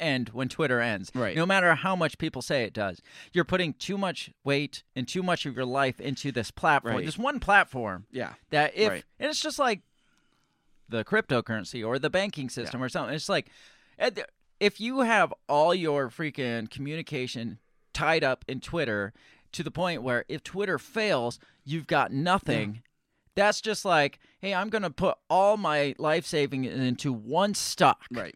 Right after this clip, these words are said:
Speaker 2: right.
Speaker 1: And if that stock tanks, my life is over." It's just like, and this is
Speaker 2: Yeah.
Speaker 1: less important
Speaker 2: Right.
Speaker 1: than that
Speaker 2: Yeah.
Speaker 1: because it's
Speaker 2: <laughs>
Speaker 1: just social media. It's
Speaker 2: Right.
Speaker 1: not your money.
Speaker 2: Yeah.
Speaker 1: So, uh, you can be like, "Well, I do a lot of my online business."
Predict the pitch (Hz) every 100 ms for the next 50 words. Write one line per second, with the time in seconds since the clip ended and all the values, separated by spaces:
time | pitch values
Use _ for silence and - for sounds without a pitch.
0 | _ 104 95 - _ - 139 151 147 151
1 | 123 - - 214 180 - 165 190 151 123
2 | - _ _ _ - 135 143 135 127 -
3 | 127 120 123 107 85 67 123 - 156 175
4 | 139 - 156 220 294 254 131 123 247 285
5 | 175 139 - 143 104 127 123 120 117 95
6 | - 120 113 165 220 208 196 - 156 175
7 | 185 - 139 _ _ - 214 202 180 180
8 | 180 123 - 180 196 180 180 - 180 175
9 | 143 156 180 170 95 85 107 87 - -
10 | 208 202 170 - - - 196 220 185 170
11 | 143 120 143 143 135 147 143 110 110 107
12 | 117 139 101 98 117 107 95 113 135 -